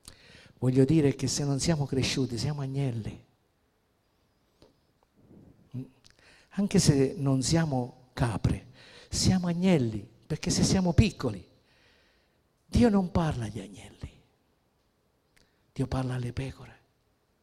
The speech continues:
quelle più grandi, quelle mature,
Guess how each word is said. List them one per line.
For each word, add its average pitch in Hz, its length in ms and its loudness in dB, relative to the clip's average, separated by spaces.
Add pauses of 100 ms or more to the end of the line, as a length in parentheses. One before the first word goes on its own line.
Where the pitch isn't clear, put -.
(540)
quelle 147 240 -4
più 139 160 -4
grandi, 135 520 -4 (760)
quelle 139 240 -2
mature, 131 640 -6